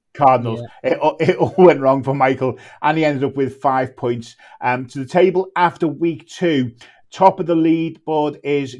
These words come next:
Speaker 1: Kim Sorensen with eight points in first place. And then in second place, we have a tie between Darryl, Darryl Nils Hammond, Deepak Gohil, James Waters, and Kevin Herbert on seven points. Out of the, uh, out of the podcast team,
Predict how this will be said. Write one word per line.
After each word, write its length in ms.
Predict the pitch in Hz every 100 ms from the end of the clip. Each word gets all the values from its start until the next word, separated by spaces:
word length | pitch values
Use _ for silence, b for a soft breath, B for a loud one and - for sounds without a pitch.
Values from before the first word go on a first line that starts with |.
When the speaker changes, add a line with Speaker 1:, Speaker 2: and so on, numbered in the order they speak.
| -
Speaker 1:
Kim 280 | - 170 151
Sorensen 500 | 165 160 156 156 143
with 160 | 139 -
eight 220 | 156 151
points 300 | - 139 135
in 100 | 143
first 340 | 131 139 123 -
place. 260 | 131 127 - b b b b
And 160 | 139 135
then 100 | 135
in 80 |
second 460 | 123 - 185 185 160
place, 340 | 170 160 147
we 140 | 151 151
have 260 | 120 143
a 40 | 143
tie 260 | - 147
between 340 | 143 127 143 139
Darryl, 440 | 165 180 180 180
Darryl 320 | 175 180 180
Nils 260 | 170 156 143
Hammond, 400 | 143 135 135 131 b b b
Deepak 460 | 156 175 - 170 160
Gohil, 480 | 160 156 139 151 123
James 300 | 156 151 123
Waters, 340 | 139 135 131 -
and 180 | 135 120
Kevin 380 | - 143 135 131
Herbert 520 | 131 135 135 131 - b b b
on 240 | 123 123 117
seven 500 | - - 131 120 117
points. 440 | - 120 117 - b b b -
Out 280 | 190 180 185
of 100 | 175
the, 300 | 175 165 160
uh, 280 | 156 156 151 _ -
out 160 | 180
of 60 | 147
the 80 | 165
podcast 580 | - 190 185 190 175 -
team, 300 | 185 180